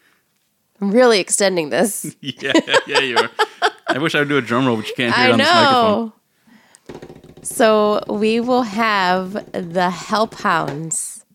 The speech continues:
Speaker 2: Yeah,
Speaker 1: on Saturday.
Speaker 2: Help Hounds. So this band is, um,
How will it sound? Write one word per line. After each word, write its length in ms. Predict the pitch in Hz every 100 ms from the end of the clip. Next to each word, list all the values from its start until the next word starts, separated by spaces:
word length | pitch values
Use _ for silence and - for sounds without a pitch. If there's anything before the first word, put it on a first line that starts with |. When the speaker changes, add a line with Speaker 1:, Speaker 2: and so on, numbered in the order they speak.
| _ -
Speaker 2:
Yeah, 200 | 123 127
Speaker 1:
on 160 | 156
Saturday. 760 | 170 180 175 165 160 151 117 -
Speaker 2:
Help 260 | 160 127
Hounds. 360 | - 113 104 - _ _ _ -
So 360 | 160 151 139 98
this 300 | 120 165 -
band 320 | 147 139 131
is, 140 | 113 110
um, 380 | 101 101 98